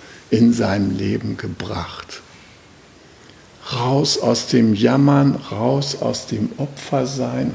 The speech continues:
raus aus dem irgendwelchen Autoritäten hinterherrennen, raus aus den ewigen Zweifeln, mit einmal war es klar.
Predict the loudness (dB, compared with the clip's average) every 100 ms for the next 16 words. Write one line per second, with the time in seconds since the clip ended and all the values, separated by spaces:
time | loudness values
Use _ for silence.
0 | -6 0 0 0 -2 -2 -2 -2 2 2
1 | 2 -2 -12 -16 -18 -20 -14 -2 0 4
2 | 2 2 0 2 2 2 2 0 0 0
3 | 0 -2 -2 0 -2 -2 -2 0 0 0
4 | -2 0 0 2 0 -2 0 0 0 -4
5 | -12 -12 -12 -10 -6 0 2 2 0 -2
6 | 0 0 0 2 2 4 0 2 4 4
7 | 2 -2 -4 -2 -2 -4 -2 -2 -4 0
8 | 0 0 -2 -8 -16 -20 -20 -14 -12 -10
9 | -6 -2 2 2 0 -2 -4 -8 -18 -20
10 | -20 -20 -20 -20 -20 -20 -20 -20 -20 -20
11 | -20 -20 -18 -10 -6 -6 -8 -8 -8 -8
12 | -8 -10